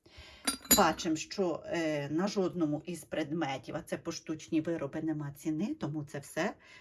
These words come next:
вироби до шістдесятого року випуску.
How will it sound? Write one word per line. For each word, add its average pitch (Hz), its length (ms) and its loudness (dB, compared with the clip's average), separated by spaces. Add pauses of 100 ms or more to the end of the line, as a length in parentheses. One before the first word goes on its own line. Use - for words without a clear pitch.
(160)
вироби 190 400 2 (180)
до 170 220 4
шістдесятого - 1120 6
року 135 480 -6 (1200)
випуску. - 500 -12